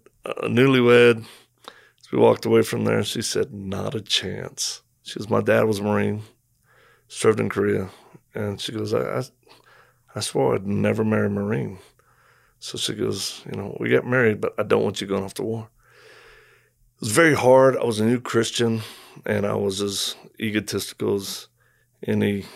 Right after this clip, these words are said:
young man and Marine. I said, "You know, you know, I, I'm called to serve my country," and da, da, da. And of course, we fussed about it pretty good. And then she goes, "Well, then you just pray." I was like, "I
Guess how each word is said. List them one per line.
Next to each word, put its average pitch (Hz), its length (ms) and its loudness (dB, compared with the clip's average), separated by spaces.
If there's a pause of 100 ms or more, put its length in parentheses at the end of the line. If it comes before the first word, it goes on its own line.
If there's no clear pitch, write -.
(140)
young 104 320 -4
man 104 320 -4
and 104 200 -6
Marine. 110 260 -6
I 113 80 -8
said, - 240 -12
"You 110 60 -8
know, - 280 -8 (1040)
you - 140 -6
know, - 140 0
I, 120 180 0
I'm - 880 -14
called 117 200 2
to 107 40 -2
serve 107 220 0
my 107 120 -4
country," 117 540 -2
and 110 240 -10
da, 127 120 -8
da, 107 120 -6
da. 113 240 -6
And 110 140 -8
of - 480 -20
course, 120 260 4
we 143 80 2
fussed - 300 2
about 113 180 2
it - 100 -4
pretty 110 200 -6
good. 123 340 2 (800)
And 120 100 -4
then 107 60 0
she - 160 -8
goes, 107 100 -4
"Well, 101 140 -4
then 107 240 0
you 123 120 -2
just 113 320 -6
pray." - 580 2 (880)
I - 60 -6
was - 120 -4
like, 90 100 -6
"I 131 100 -6